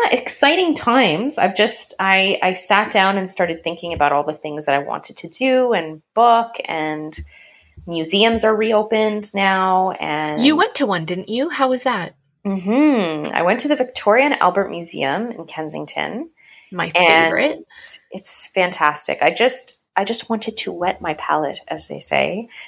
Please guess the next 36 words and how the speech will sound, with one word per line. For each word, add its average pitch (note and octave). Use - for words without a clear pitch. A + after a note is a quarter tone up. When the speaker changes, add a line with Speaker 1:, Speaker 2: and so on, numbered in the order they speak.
Speaker 1:
There F3
was E3+
no, D3+
Speaker 2:
Mm-hmm. D#3+
Speaker 1:
um, D3+
I, C3
I -
wasn't E3+
going E3
for D#3+
any D3+
particular D3
exhibit. B3
I F3
just, -
I've D#3+
always F3
wanted D#3+
to D#3+
go D3+
there. D3
Um, D3
and E3
I, D3+
yeah, G#4+
I A3+
just F#3
sort G3+
of, G3+
like, G3
walked E3+
through F#3+
with A3
a G3
friend, G3+
uh, D3+